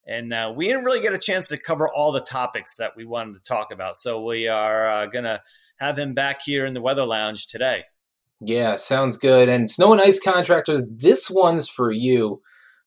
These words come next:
Speaker 2: because with Phil back, uh, in our podcast here, we're gonna finish our discussion.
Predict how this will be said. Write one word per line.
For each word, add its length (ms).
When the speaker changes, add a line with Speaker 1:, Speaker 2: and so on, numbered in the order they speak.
Speaker 2:
because 340
with 200
Phil 260
back, 320
uh, 360
in 140
our 140
podcast 680
here, 280
we're 120
gonna 160
finish 640
our 160
discussion. 640